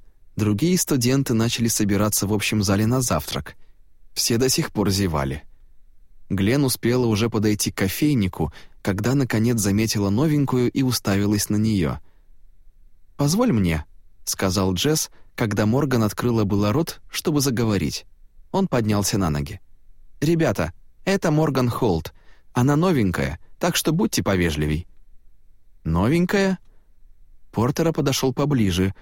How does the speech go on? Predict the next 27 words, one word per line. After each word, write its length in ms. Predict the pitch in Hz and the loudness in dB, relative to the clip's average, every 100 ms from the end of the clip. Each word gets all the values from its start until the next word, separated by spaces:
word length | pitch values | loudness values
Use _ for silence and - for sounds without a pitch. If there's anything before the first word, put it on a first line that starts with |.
| - | -12
чтобы 340 | - 117 110 | -4 -2 0
на 60 | 107 | 2
неё 240 | 104 101 | 2 2
взглянуть. 640 | 101 113 127 117 78 - - - - - - - | 0 0 2 2 -2 -6 -12 -20 -20 -20 -20 -10
«Сегодня 500 | - 101 104 113 104 | -4 0 2 2 2
новенькая, 680 | 98 92 90 113 131 170 175 - - - - | 2 2 2 0 0 0 0 -6 -20 -20 -8
завтра 420 | 95 104 120 - 170 | -2 0 0 0 0
уже 140 | 151 | 2
отправляющаяся 920 | 147 151 139 113 113 123 - 139 - | 0 2 2 2 2 0 0 0 0
обратно 400 | 143 139 123 131 | 0 0 0 0
домой. 400 | 139 160 135 78 - - - - - - - - | 2 2 0 -2 -8 -20 -20 -20 -20 -20 -12 -2
Не 140 | 113 | -2
похоже 440 | - - - 160 | 0 0 2 2
на 140 | 151 156 | 2 2
того, 300 | 175 165 120 | 2 2 0
кто 180 | - 127 | 0 0
может 240 | 123 113 | 0 0
выдержать 380 | 139 110 98 98 | 0 2 0 0
испытание». 640 | 113 143 - 87 73 69 - - - - - - - - - - - - | -2 -2 0 -2 -2 -6 -10 -20 -20 -20 -20 -20 -20 -20 -20 -20 -20 -6
«А 100 | 135 | -4
кто 200 | 139 175 | -2 -2
сказал, 420 | 165 - 147 160 | 0 0 2 2
что 240 | 156 - 180 | 0 0 -2
ты 240 | - 196 | 2 2
можешь 340 | 127 104 101 - | 2 2 2 0
их 160 | 107 | -2
выдержать?» 540 | 101 90 87 95 90 | 0 0 0 0 -4